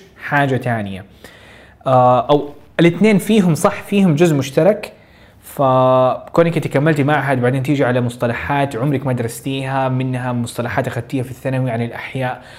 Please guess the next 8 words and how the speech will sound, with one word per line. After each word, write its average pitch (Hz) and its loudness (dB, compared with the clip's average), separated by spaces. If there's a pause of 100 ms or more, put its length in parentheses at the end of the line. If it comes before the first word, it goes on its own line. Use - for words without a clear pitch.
(140)
فانت 175 0
م-، 151 -4
ما 160 0
هو 196 2
ف-، - -8
ما 160 -2
هو 202 2
فاتك 190 -2